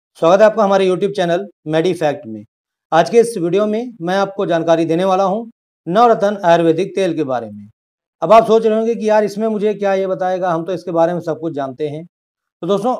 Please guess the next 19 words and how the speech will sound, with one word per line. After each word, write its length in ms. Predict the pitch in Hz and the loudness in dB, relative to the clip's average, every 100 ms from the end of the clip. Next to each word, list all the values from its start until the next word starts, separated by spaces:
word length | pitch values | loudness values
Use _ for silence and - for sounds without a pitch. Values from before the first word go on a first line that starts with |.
| - _ - | -8 _ -8
ज़रा 180 | 147 196 | 2 4
रुकिए, 440 | 185 170 151 113 - _ _ _ | 4 0 -4 -6 -12 _ _ _
आज 200 | 170 202 | 2 2
की 100 | 190 | 2
इस 120 | 233 180 | -2 0
वीडियो 240 | 196 214 | 0 0
को 60 | 208 | 0
पूरा 200 | 190 190 | 0 0
जरूर 200 | 180 196 | 0 -2
देखें 200 | 202 214 | -2 -2
क्योंकि 260 | 220 196 220 | -2 2 4
आज 200 | 208 202 | 4 2
के 80 | 220 | -4
इस 160 | 220 | -4
वीडियो 300 | 160 185 233 | -4 2 2
में 100 | 240 | 2
मैं 100 | 214 | -2
आपको 200 | 202 196 220 | -2 -4 -4
कुछ 220 | 226 | -4